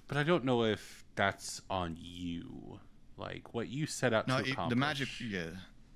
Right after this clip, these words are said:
Speaker 2: the magic worked fine. It was just, I did not underst-, I did not know that's what was gonna happen.
Speaker 1: And I don't think there's any reason why you should have expected that to happen or anticipated the
Speaker 2: Yeah.
Speaker 1: possibility of that happening.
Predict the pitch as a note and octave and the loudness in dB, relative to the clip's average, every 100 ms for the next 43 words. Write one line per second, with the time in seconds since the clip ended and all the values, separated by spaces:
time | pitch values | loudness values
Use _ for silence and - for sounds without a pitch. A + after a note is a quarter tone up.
0 | - - G#2+ A#2 A#2+ A#2 G2+ F2 - F2+ | -20 -4 0 2 2 0 0 -4 -2 -2
1 | D#2+ D2+ D#2 - F#2+ E2+ E2+ F2 F#2 F2+ | -2 -6 -12 -4 -2 0 -2 -4 0 0
2 | F#2+ F#2 F2 - F2 E2 - - - - | 0 2 0 0 -2 -2 -6 -8 -12 -14
3 | - - - - - G2+ D#3 D3+ D3 C3 | -14 -14 -14 -14 -6 0 0 2 0 2
4 | A#2+ A2+ A2 G2+ A2 F#2 F#2 E2+ C#2+ - | 2 2 2 0 -4 -4 -2 -2 -4 -12
5 | - - - - C3 B2 A#2+ B2+ - F#2+ | -20 -20 -6 0 2 2 0 -2 -2 0
6 | G2 F#2+ G2 G2+ G2 F#2+ F#2 - F2+ - | 0 2 -2 -2 -2 -2 -2 -6 -8 -4
7 | F2+ F2 E2+ - - - - A3+ - - | -2 -2 -6 -10 -6 -4 4 4 4 -10
8 | - - - - - - - - - - | -10 -12 -12 -12 -12 -14 -16 -16 -18 -18
9 | - - G#2 A2 G#2+ - - - G#2+ F#2+ | -14 -2 -2 0 -2 -2 -2 -4 -2 -2
10 | E2+ - F#2+ - G2 E2 E2 - - - | -2 0 0 -2 -4 -4 -6 -8 -10 -12
11 | - - | -12 -16